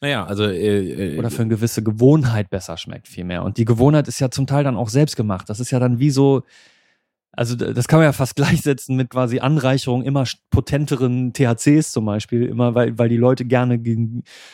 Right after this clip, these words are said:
Speaker 2: äh, high sind, wenn sie kiffen, ne? Und du wirst immer potenter und dann, dann, dann, dann spiralt das halt auch in eine,
Speaker 1: Naja,
Speaker 2: könnte das auch in
Speaker 1: das
Speaker 2: eine
Speaker 1: ist,
Speaker 2: falsche
Speaker 1: das,
Speaker 2: Richtung
Speaker 1: das ist,
Speaker 2: gehen.
Speaker 1: ja, das ist so ein bisschen eine andere Kausalität.
Speaker 2: Ja?
Speaker 1: Ja.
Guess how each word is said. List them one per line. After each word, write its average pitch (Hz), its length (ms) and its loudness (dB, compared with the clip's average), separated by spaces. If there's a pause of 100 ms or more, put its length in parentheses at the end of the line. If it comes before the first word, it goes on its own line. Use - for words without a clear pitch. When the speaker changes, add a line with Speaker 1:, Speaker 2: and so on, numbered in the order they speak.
(160)
Speaker 2:
äh, 117 400 -6
high 165 320 6
sind, 120 300 0
wenn 110 120 -2
sie 110 120 -4
kiffen, 131 400 0
ne? 123 120 2
Und 135 120 0
du 117 120 -2
wirst 120 200 -2
immer 139 160 2
potenter 127 400 0
und 127 100 0
dann, 127 220 0
dann, 127 240 -2
dann, 123 420 -4
dann 120 300 -2
spiralt 131 520 -2
das 120 160 -4
halt 120 140 0
auch 135 220 -2
in 117 120 -2
eine, 117 120 -4
Speaker 1:
Naja, 73 240 -2
Speaker 2:
könnte - 180 -2
das 69 140 -2
auch - 100 -2
in 76 60 0
Speaker 1:
das 117 80 0
Speaker 2:
eine 113 80 -2
Speaker 1:
ist, - 40 -8
Speaker 2:
falsche - 220 -4
Speaker 1:
das, - 40 -6
Speaker 2:
Richtung 110 260 -6
Speaker 1:
das 113 100 2
ist, 139 120 0
Speaker 2:
gehen. - 60 -18
Speaker 1:
ja, 69 160 -14
das 73 200 -20
ist 73 160 -16
so 73 80 -10
ein 76 80 -6
bisschen 71 360 -6
eine 76 120 -4
andere 73 500 -4
Kausalität. 76 800 -12 (1400)
Speaker 2:
Ja? 147 200 -2 (240)
Speaker 1:
Ja. - 100 -12